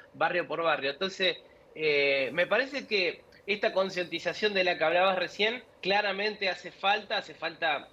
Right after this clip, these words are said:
eh, cambiar el chip. Han pasado cosas muy importantes en estos últimos tiempos, la pan-, digamos, sin, sin ir más lejos, la pandemia y todo lo relacionado a,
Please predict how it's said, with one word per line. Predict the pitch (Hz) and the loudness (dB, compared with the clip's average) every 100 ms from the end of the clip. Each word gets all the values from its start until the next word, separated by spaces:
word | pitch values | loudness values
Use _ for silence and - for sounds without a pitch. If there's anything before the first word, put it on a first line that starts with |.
| - | -16
eh, | 131 - | -16 -10
cambiar | 139 156 180 | -8 -2 0
el | 170 156 | 0 -4
chip. | 208 220 - | -4 -4 -6
Han | - 175 | -6 -4
pasado | 156 151 196 185 | -2 -2 0 0
cosas | 185 190 160 | 0 -6 -6
muy | 165 180 185 | -4 -2 -2
importantes | 165 160 - 349 247 185 | -2 -4 -2 -2 -4 -8
en | 170 | -8
estos | 156 160 | -6 -6
últimos | 160 156 156 | -4 -4 -2
tiempos, | 254 202 | -2 0
la | 143 - | 0 0
pan-, | 127 - 175 | -4 -8 -8
digamos, | 165 151 135 | -4 -2 -4
sin, | - 151 - | -8 -14 -10
sin | 160 | -2
ir | 175 | 2
más | 160 | 2
lejos, | 156 175 170 143 - - - | 0 0 0 0 -2 -18 -4
la | 156 160 | -2 0
pandemia | 165 185 247 269 285 196 | -2 0 -2 0 0 -2
y | 180 | -4
todo | 269 277 | 0 2
lo | 254 240 185 180 | 2 0 0 -2
relacionado | 175 165 - 208 247 233 | 0 -4 -4 -2 0 2
a, | 220 233 233 | 4 2 -2